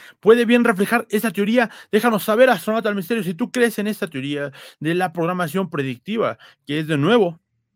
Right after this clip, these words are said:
una forma de alojar ideas en nuestro subconsciente por medio de repetición, haciéndonos creer que ciertas cosas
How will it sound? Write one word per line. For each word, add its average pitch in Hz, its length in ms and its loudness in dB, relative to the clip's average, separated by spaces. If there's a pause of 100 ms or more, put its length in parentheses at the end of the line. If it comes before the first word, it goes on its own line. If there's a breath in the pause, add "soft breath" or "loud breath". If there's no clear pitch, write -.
(200)
una 160 240 -8
forma 160 540 -2 (140)
de 120 80 -8
alojar 131 340 -6
ideas 147 220 -4
en 147 80 -8
nuestro - 200 -14
subconsciente 110 680 -14 (400)
por 117 160 -12
medio 143 180 -10
de 131 60 -4
repetición, 120 800 -10 (260 loud breath)
haciéndonos 147 600 -4
creer 151 220 -2
que 139 100 -12
ciertas 147 380 -8
cosas 190 540 -4